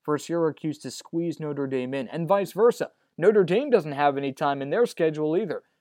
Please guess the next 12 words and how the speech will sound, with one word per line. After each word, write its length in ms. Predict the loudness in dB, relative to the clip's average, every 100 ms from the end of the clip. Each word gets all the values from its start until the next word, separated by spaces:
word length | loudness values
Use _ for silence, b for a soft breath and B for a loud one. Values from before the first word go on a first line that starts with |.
| _
Syracuse 580 | -14 -8 -6 -4 -4 -6
is 100 | -6
gonna 180 | -4 -4
play 340 | -2 0 0
once 360 | 0 -4 -6 -6
every 280 | -4 -2 -4
three 340 | -8 -4 -2
to 100 | -2
four 260 | -2 0 0
days 400 | 0 0 -2 -4 _ _
scheduled 720 | -20 -2 0 0 2 0 0
basketball. 720 | 0 0 0 -4 -4 -4 -6